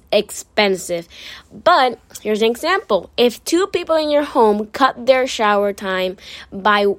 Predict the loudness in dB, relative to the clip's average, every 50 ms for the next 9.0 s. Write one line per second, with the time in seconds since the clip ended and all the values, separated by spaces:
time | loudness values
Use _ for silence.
0 | 0 0 2 2 2 2 2 2 4 4 4 2 2 0 -6 _ _ _ -2 0
1 | 2 2 2 0 -4 -6 -10 -12 _ _ _ _ _ _ -6 -6 -2 -2 -2 -2
2 | 0 2 2 2 2 2 -2 0 2 2 2 2 0 -6 -12 -4 2 4 4 6
3 | 4 4 2 0 -2 -2 0 2 2 4 4 2 0 -2 -4 -4 0 0 2 2
4 | 2 0 0 0 0 0 0 0 -2 -2 -2 0 2 2 4 4 2 2 2 4
5 | 4 4 4 2 0 -4 0 2 4 4 4 2 2 2 4 4 4 2 0 -2
6 | -4 -8 -14 _ -20 -20 _ _ _ 0 2 2 2 2 4 4 4 4 2 0
7 | -2 -4 -8 -12 _ -6 -4 -2 -2 -2 -2 -4 -4 -8 -8 -6 -4 -4 -4 -4
8 | -4 -4 -4 -2 -2 -4 -4 -4 -4 -4 -2 -2 -2 -4 -4 -6 -4 -4 -2